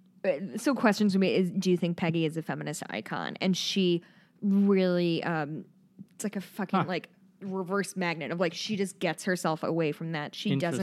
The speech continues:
Speaker 2: Interesting.
Speaker 1: um, and, and the reason I think it's, uh, there's a few reasons I think it's worth mentioning. Um, one is that the, the parallels in what we're about,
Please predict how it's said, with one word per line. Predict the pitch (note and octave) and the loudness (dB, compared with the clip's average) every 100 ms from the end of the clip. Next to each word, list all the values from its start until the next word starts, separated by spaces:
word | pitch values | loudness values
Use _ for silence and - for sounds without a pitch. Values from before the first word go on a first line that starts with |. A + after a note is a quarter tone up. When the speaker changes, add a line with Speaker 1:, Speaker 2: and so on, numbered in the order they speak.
| F#3+ | -2
Speaker 2:
Interesting. | A#2 G#2+ G#2 - _ _ | -4 -8 -12 -20 _ _
Speaker 1:
um, | G3+ F#3+ F#3 F#3 - | 2 2 0 -4 -4
and, | G#3+ G3+ G3+ - | 0 0 -2 0
and | A#3 A3+ | 4 6
the | |
reason | A#3+ B3+ A3 | 6 6 6
I | G#3 | 4
think | G#3 G3 | 4 2
it's, | F#3 - - _ | 0 -2 -12 _
uh, | G3+ | 0
there's | F#3+ G3 | 4 4
a | G3+ | 4
few | D4 | 6
reasons | G#3+ F3+ F3 | 6 6 4
I | |
think | F3 F3 | 0 -2
it's | E3+ | -2
worth | F3 G3+ F#3 | 2 2 2
mentioning. | E3 F3 F3+ F#3 - - - - _ F3 | -4 -4 -4 -4 -6 -16 -20 -20 _ -2
Um, | F#3 E3+ E3 - _ _ _ _ _ _ _ - - | 0 0 -4 -10 _ _ _ _ _ _ _ -10 0
one | G3+ G#3 G#3 G3+ | 2 6 6 6
is | G#3+ G3+ F#3 F3+ | 4 2 0 2
that | F3+ D#3+ - | 2 0 0
the, | G3 F3 F#3 F3 D#3+ - | -2 2 4 4 0 -4
the | F3+ F#3 | -4 -2
parallels | F#3 F#3 F3 E3+ F#3 | 2 2 2 2 0
in | F3+ E3 | 0 0
what | F#3 | 0
we're | E3+ F3+ | 2 0
about, | E3 D3 | 0 -4